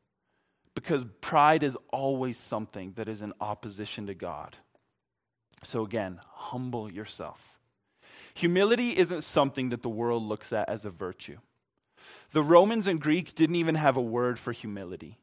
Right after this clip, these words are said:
So it was the early Christians that came up for the Greek word that we see in the New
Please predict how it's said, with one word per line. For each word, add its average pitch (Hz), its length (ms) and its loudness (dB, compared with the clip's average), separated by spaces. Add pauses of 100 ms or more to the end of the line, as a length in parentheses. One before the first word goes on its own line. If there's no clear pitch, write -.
(360)
So 160 240 2
it - 20 4
was 151 160 0
the 135 160 2
early 165 320 4
Christians 113 840 -4
that 107 100 -6
came 127 340 -4
up 120 140 -6
for 120 160 -4
the 110 80 -6
Greek 113 400 -8
word 107 240 -4
that 95 80 -4
we 104 80 -8
see - 260 -10
in 104 60 -8
the 104 80 -10
New 101 220 -10